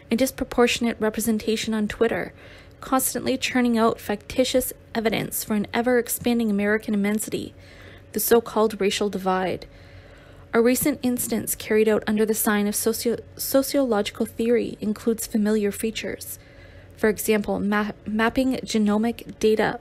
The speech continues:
onto census, that is, folk, racial categories, and assuming a genetic origin for social conduct,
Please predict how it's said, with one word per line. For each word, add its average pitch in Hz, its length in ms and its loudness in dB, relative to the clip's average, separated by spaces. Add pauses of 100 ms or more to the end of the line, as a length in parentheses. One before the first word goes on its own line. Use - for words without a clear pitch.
onto 202 240 -4
census, - 760 -4 (540)
that 202 140 2
is, 190 340 0
folk, - 460 -2 (480)
racial 214 340 2
categories, 208 800 -2
and 208 120 -2
assuming 226 420 0
a 208 40 -2
genetic 202 540 0
origin 208 400 0
for 208 140 -6
social 202 320 -2
conduct, - 720 -6